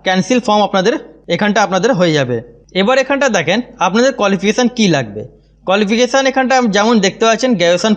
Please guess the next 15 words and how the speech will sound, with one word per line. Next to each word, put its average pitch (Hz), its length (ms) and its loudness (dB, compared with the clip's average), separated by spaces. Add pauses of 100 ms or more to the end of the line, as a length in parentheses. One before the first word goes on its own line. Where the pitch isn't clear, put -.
pass 190 180 2 (140)
with 247 160 0 (100)
computer 196 380 0 (100)
certificate 185 500 0
যদি 180 220 2
আপনাদের, 196 260 0 (360)
আপনাদের 185 340 0
কাছে 202 180 0 (260)
থাকে, 139 240 -2 (680)
তাহলেই 226 340 2
আপনারা 262 260 0
এখানটা 247 280 0
আবেদন 190 300 0
করতে 180 260 0
পারেন। 135 160 -2